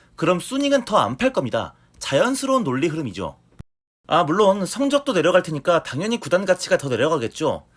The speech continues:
저는 개인적으로 인테르가 다시 챔스 못 나갈 날도 조만간 올 거라고 보고 있습니다. 당장 다음 시즌부터라도요. 공격진은 헐거워졌지만 아직 리그 최고 수준의 수비수들이 남아있어서 챔스는 갈 거라고 생각을 할 수도 있겠지만 저는 아닙니다.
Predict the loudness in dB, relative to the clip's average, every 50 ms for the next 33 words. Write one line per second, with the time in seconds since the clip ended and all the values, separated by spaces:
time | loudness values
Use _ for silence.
0 | _ _ _ -4 -4 -4 -2 0 0 0 0 0 0 0 0 0 0 0 0 0
1 | -4 -4 -4 -6 -2 -2 -2 -2 -2 -6 -6 -6 -6 -6 -6 -6 -6 -6 -4 -4
2 | -2 -2 0 0 2 2 2 2 2 -2 -6 -4 -4 -4 -2 -2 -2 -2 -2 -6
3 | -2 -2 0 0 0 -2 -2 -4 -6 -6 -6 -8 -10 -8 -6 -6 -6 -6 -10 _
4 | _ _ -10 -8 -6 -6 -2 -2 -2 -4 -4 -6 -4 -2 -2 -2 -2 -6 -8 -8
5 | -8 -10 -10 -8 -6 -6 -6 -6 -6 -6 -8 -8 -10 _ _ _ _ -20 -20 _
6 | _ _ _ _ _ _ _ _ _ _ -12 -6 -4 -2 -2 -2 -2 0 -2 0
7 | 0 0 -2 0 2 2 2 2 2 -2 -4 -2 0 0 0 2 2 0 0 -2
8 | -4 -6 -2 -2 -2 -2 -2 -4 -4 -8 -4 -4 -4 -4 -4 -6 -6 -4 -4 -4
9 | -4 -6 -6 -8 -8 -6 -4 -2 0 0 2 2 2 0 0 -4 -6 -2 -2 -2
10 | -2 -2 -4 -6 -6 -6 -4 -4 -4 -4 -4 -4 -6 -6 -4 -4 -4 -4 -4 -4
11 | -4 -4 -4 -4 -4 -4 -6 -6 -6 -8 -8 -8 -10 -8 -6 -4 -4 -2 -2 -4
12 | -6 -8 -10 -10 -6 -4 -4 -2 -2 -2 -2 -2 -4 -6 -6 -6 -6 -6 -8 -8
13 | -14